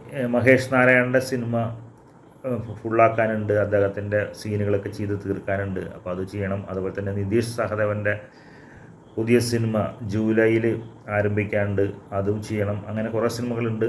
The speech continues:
അപ്പോൾ ഇപ്പോൾ പുതിയതായിട്ട് റിലീസ് ചെയ്യാൻ പോകുന്നത് കളങ്കാവൽ എന്ന സിനിമയാണ്. അത് ഇത്രയും നീട്ടിക്കൊണ്ടുപോകേണ്ട ആവശ്യമില്ല എന്നാണ് എന്നെപ്പോലുള്ളവരുടെ അഭിപ്രായം. കാരണം ഇപ്പോഴൊക്കെ നല്ലൊരു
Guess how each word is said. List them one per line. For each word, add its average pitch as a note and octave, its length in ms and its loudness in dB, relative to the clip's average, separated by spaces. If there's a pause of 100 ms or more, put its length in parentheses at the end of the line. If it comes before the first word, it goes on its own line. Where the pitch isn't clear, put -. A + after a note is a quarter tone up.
(100)
അപ്പോൾ - 220 -6
ഇപ്പോൾ A2 220 -12
പുതിയതായിട്ട് A#2+ 480 2
റിലീസ് A#2 320 2
ചെയ്യാൻ C#3 240 4
പോകുന്നത് A#2+ 360 0 (460)
കളങ്കാവൽ D3 560 8
എന്ന C3+ 200 -4
സിനിമയാണ്. A2+ 500 -4 (200)
അത് G#2 140 -2 (580)
ഇത്രയും B2+ 280 -2
നീട്ടിക്കൊണ്ടുപോകേണ്ട C3 720 2 (160)
ആവശ്യമില്ല B2 500 0 (180)
എന്നാണ് B2 340 -2 (100)
എന്നെപ്പോലുള്ളവരുടെ A2 720 -2 (180)
അഭിപ്രായം. G2+ 500 -2 (360)
കാരണം G#2+ 300 0
ഇപ്പോഴൊക്കെ A2+ 360 -2
നല്ലൊരു A#2+ 260 2